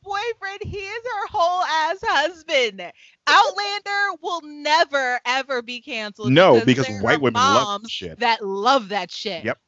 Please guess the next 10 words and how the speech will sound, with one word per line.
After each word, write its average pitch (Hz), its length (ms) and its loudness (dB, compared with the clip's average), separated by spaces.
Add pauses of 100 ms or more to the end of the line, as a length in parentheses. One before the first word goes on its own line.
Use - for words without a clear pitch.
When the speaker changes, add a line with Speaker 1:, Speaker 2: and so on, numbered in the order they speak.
(120)
Speaker 1:
Mine's 226 520 -2
right 202 360 0
upstairs 175 840 -4
watching 196 420 -4
it. 135 280 -18
So 233 200 -4
no, 240 180 -2
Speaker 2:
Yeah. 165 200 -2 (340)
Speaker 1:
but 254 200 -6
no, 233 340 0